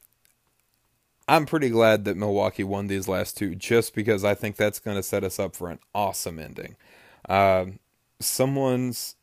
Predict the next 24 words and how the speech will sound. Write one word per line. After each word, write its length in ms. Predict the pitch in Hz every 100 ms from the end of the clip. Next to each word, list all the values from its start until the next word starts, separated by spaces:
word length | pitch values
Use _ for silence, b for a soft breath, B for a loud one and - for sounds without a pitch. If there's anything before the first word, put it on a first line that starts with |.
| _
legacy 680 | 107 107 101 104 - 85 87
is 240 | 76 92 -
changing 720 | - 98 101 95 92 87 85 _ -
a 120 | 98
lot. 840 | - - 50 50 50 50 - - b b b b b _
Um, 480 | 95 95 92 85 95 - _ _ _
all 260 | - 127 151
of 140 | 131
them 160 | 110 107
have 100 | 104
already 300 | 104 104 101
changed 360 | - 104 101 95
some. 340 | 85 64 73 - _
I 120 | 101
think 380 | 101 113 107 101 - _ _ _ 113
Devin 380 | 104 117 123 113
Booker, 340 | 113 110 110
Chris 240 | - 110 -
Paul, 480 | 107 107 107 107
Giannis, 720 | - 107 104 104 104 101 - -
Middleton, 640 | 107 107 101 - 92 95 b b b -
to 120 | 127
varying 520 | 113 151 156 135 117
levels, 420 | 110 101 101 92